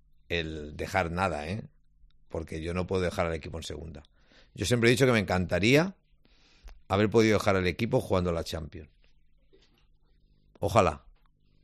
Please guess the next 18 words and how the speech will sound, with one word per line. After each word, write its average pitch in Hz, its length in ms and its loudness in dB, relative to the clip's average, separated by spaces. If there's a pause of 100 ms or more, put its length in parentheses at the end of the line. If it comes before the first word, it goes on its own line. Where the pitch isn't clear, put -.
(460)
Ojalá, 98 460 6
lo 98 100 2
digo 92 160 2
de 104 60 4
verdad. 95 400 4
Hombre, 110 320 4 (340)
si 110 220 2
lo 107 80 4
hubiéramos 127 260 8
conseguido 127 380 8
con 123 120 8
Lotina 123 380 6
me 143 80 6
hubiera 117 180 8
costado 98 440 2
tiempo. 131 260 4
Ayer 98 200 4
hablando 110 600 6